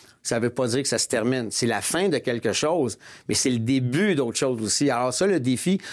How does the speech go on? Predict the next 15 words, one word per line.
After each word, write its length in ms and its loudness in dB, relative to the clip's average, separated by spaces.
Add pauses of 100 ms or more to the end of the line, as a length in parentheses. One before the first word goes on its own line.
(120)
me 160 4
l'a 220 2
beaucoup 640 2
appris. 400 -2 (260)
Donc, 200 -2
que 40 -2
ce 120 2
soit 180 0
des 160 2
bénévoles, 840 2 (240)
que 80 -2
ce 180 0
soit 180 0
des 260 0
athlètes 560 0